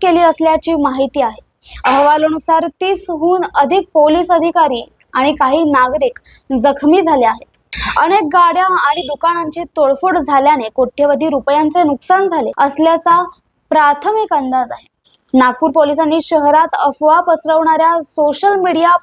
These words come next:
पोस्टर्सवर लक्ष ठेवण्यास सुरुवात केली. पोलिसांनी नागपूरकरांना शांतता राखण्याचे आणि कोणत्याही अफवांवर विश्वास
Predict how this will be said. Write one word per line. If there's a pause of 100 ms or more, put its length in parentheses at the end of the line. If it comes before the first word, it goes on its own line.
(160)
पोस्टर्सवर (400)
लक्ष
ठेवण्यास
सुरुवात
केली. (520)
पोलिसांनी
नागपूरकरांना
शांतता
राखण्याचे
आणि
कोणत्याही
अफवांवर
विश्वास